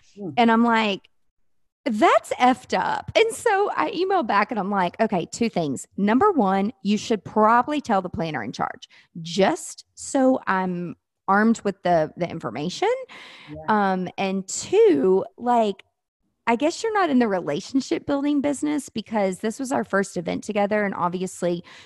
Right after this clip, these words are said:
Speaker 2: you all know what you're doing. I know what I'm doing. I've been in it for a long time, but, like, that's, like, not cool to, like, just pull that over on me. And then thank God, you know, the band was good. I just would have liked to have known.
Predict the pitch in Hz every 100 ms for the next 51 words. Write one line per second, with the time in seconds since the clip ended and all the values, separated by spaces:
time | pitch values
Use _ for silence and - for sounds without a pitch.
0 | _ 202 233 202 175 220 370 294 180 180
1 | 160 170 180 170 165 220 302 180 160 165
2 | 165 170 151 - 175 165 151 165 - 311
3 | 359 214 151 196 185 170 - _ _ _
4 | 196 320 - - 640 640 - 233 196 -
5 | - 175 110 - - 214 185 175 208 -
6 | - _ - - 220 226 202 180 180 -
7 | 185 208 175 113 165 170 165 160 156 165
8 | 180 185 190 180 185 - _ 202 190 175
9 | 190 339 277 233 202 180 175 180 170 180
10 | 320 440 - 202 285 294 - 285 208 196
11 | 185 - 170 156 170 165 135 - - 196